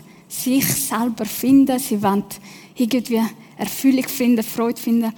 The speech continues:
Und wenn man dann wieder zurück ist von diesen zwanzig Ländern, ist man da. Und man will all das teilen mit den Leuten und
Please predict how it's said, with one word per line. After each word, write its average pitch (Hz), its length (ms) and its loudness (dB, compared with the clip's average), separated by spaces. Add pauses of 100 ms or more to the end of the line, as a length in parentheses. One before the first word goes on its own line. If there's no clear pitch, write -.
(240)
Und 247 100 4
wenn 277 140 6
man 277 120 6
dann 262 160 4
wieder 233 220 -2
zurück 349 440 -2
ist 320 280 0
von 240 180 -8
diesen 240 240 -4
zwanzig 285 520 -2
Ländern, 269 440 0 (440)
ist - 140 -4
man 202 160 -2
da. 233 280 -2 (680)
Und 269 100 4
man 269 120 4
will 277 120 4 (140)
all 339 220 6
das 302 280 0
teilen 302 380 2
mit 254 180 -2
den 240 120 -2
Leuten 285 340 -2
und 214 120 -4